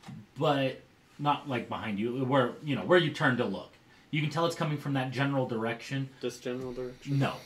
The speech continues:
Speaker 1: So where your guy's facing? Yeah. So, you know, you turn around. You know it's coming from that general direction, but you can't tell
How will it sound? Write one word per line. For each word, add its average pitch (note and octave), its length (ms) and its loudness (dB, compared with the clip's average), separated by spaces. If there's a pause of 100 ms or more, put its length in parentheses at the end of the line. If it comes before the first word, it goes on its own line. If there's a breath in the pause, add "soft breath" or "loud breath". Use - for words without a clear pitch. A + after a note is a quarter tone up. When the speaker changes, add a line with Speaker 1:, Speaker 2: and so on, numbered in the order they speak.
(260)
Speaker 1:
So - 180 -4
where A#2 160 0
your A2 120 -2
guy's A2+ 220 -2
facing? C3 420 -4
Yeah. - 160 -4 (680 loud breath)
So, G2 240 -4 (460)
you B2 120 -4
know, G2 160 -6 (180)
you B2 140 -4
turn B2+ 200 -4
around. G2 220 -2 (320 loud breath)
You F#3+ 140 12
know G3 140 12
it's F#3+ 120 6
coming E3+ 220 2
from C#3+ 140 0
that C3 120 4
general A2+ 260 0
direction, G2+ 380 -4
but - 220 -6
you C3 60 2
can't C3 340 -4
tell G#2 440 0